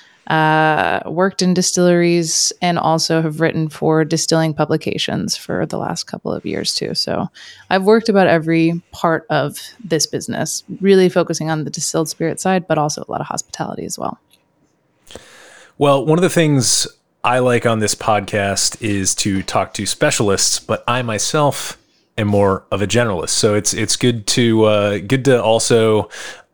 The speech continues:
Speaker 2: take some time and, uh, chat with like-minded people who also end up wearing many hats within the industry. So we've got a lot to talk about with Liba Spirits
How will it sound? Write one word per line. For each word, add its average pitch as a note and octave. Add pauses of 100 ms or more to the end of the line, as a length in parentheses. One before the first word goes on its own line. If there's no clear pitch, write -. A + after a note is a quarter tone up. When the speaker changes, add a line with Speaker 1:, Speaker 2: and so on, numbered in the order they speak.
(140)
Speaker 2:
take -
some A2
time F#2+
and, F#2
uh, F2+
chat G#2
with G2+
like-minded G2
people F#2
who F#2
also F#2+
end F2+
up F2+
wearing F2
many F#2+
hats F2
within G2+
the F2
industry. F2
So F#2+ (480)
we've A#2+
got C3
a A#2
lot C#3
to D#3
talk C#3
about A2
with G#2
Liba G#2+
Spirits -